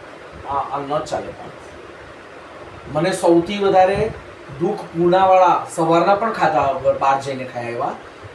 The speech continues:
ને બપોરના પણ, રાતના પણ ખાધા વગર ગયા પૂનાવાળા. બાકીના બધા સમજ્યા, ઠીક છે,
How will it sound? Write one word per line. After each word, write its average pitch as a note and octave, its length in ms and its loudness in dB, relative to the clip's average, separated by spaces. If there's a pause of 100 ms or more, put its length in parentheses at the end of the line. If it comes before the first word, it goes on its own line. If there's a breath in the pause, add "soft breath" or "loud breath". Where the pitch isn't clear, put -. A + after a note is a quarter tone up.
ને D3 60 -6
બપોરના F3 460 2
પણ, - 240 -2 (140)
રાતના D3+ 320 2
પણ F#3 140 -2
ખાધા C#3 240 -2
વગર A2 160 -4
ગયા G#2 240 -12
પૂનાવાળા. E3 320 0 (460)
બાકીના F#3 260 0
બધા E3+ 220 2
સમજ્યા, D#3 300 -2
ઠીક C#3+ 200 -10
છે, - 160 -14